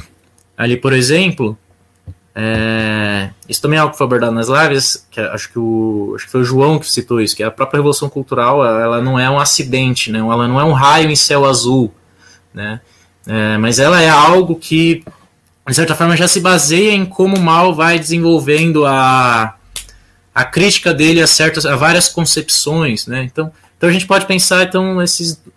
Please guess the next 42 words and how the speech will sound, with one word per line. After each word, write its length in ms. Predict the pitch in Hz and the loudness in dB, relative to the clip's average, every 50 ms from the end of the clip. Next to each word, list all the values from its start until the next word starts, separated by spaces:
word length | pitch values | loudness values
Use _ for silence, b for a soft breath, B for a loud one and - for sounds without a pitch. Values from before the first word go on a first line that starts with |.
| _ - | _ -6
esses 240 | 156 - 180 165 | -4 -2 -2 -2
dois 300 | 156 175 196 202 190 160 | 2 4 4 4 4 4
eixos, 420 | 165 170 180 180 170 - - 131 127 | 4 4 4 4 2 0 -2 -4 -4
assim. 420 | 123 120 - - 120 117 113 110 | -2 -2 -2 -2 -2 -4 -4 -4
Um 160 | 110 131 156 | -6 -6 -4
primeiro 420 | 160 170 185 180 185 185 180 175 165 | -2 0 2 4 4 4 4 4 4
eixo, 280 | 165 151 131 - 127 | 4 2 0 -2 -6
que 100 | - - | -4 -4
é 60 | 143 135 | -4 -4
como 260 | - - 160 156 143 | -2 -2 -2 -2 -2
a 80 | 143 | -4
crítica 420 | 143 - 156 180 185 180 - - 151 | -4 -2 -2 -2 -2 -2 -2 -4 -4
do 140 | 143 147 147 | -2 -2 -2
Mao 420 | 143 135 131 127 117 110 113 b b b b b b b b b _ _ _ _ _ _ _ - | 0 2 2 2 2 0 -4 b b b b b b b b b _ _ _ _ _ _ _ -4
ao 200 | - 143 170 175 | 0 0 2 2
caminho 340 | - 185 170 160 156 151 143 | 2 2 2 2 2 2 0
soviético, 880 | - - 147 143 151 147 131 151 180 202 208 - - - - 165 143 | 0 0 -2 0 2 2 2 4 2 2 0 -2 -8 -10 -8 -6 -4
né? 340 | 135 131 139 151 170 175 - _ _ _ _ _ _ _ - | -2 0 0 0 0 -2 -6 _ _ _ _ _ _ _ -4
E 80 | - 156 | 0 0
esse 220 | 156 - - 170 | 0 2 2 2
outro 240 | 160 165 165 170 170 | 2 2 2 2 2
eixo 180 | 165 165 160 - | 2 2 0 -2
que 120 | - 175 | -2 -2
é 460 | 170 160 160 156 147 135 104 - - _ _ _ _ _ _ _ - | 0 0 0 0 0 0 -2 -6 -10 _ _ _ _ _ _ _ -8
o 60 | 139 | -4
Mao 300 | 151 147 143 147 156 160 | -2 0 2 2 2 2
pensando 420 | 160 165 160 - - - 156 160 165 | 0 0 0 0 0 0 0 0 0
internamente 800 | 165 160 165 170 175 175 175 175 160 151 151 160 156 147 - 135 | 0 0 0 0 0 2 2 2 0 0 0 -2 -2 -2 -4 -4
ali 140 | 131 127 127 | -2 0 -2
a 80 | 123 | -2
construção 600 | 123 - 131 127 - - 131 120 - - 127 123 117 | -2 -4 -8 -8 -6 -8 -8 -6 -6 -6 -6 -6 -6
do 80 | 110 | -6
socialismo, 800 | - - 127 117 - - 147 147 139 135 147 165 160 160 156 151 | -8 -8 -6 -4 -4 -2 -2 -2 -2 0 0 0 0 0 -2 -2
e 60 | 151 | 0
a 40 | 147 | 0
Revolução 280 | 147 151 156 151 165 156 | 0 0 0 0 -2 -4
Cultural, 240 | 156 - 147 147 151 | -2 -2 0 0 2
ela 140 | 147 156 | 2 0
é 40 | 156 | -2
fruto 340 | 151 - - 160 160 - 170 | -2 -4 -6 -6 -4 -4 -4
disso, 460 | 127 113 135 160 170 165 - - 127 | -4 -2 0 0 0 0 -2 -4 -4
e, 240 | 120 117 117 110 110 | -6 -8 -8 -10 -12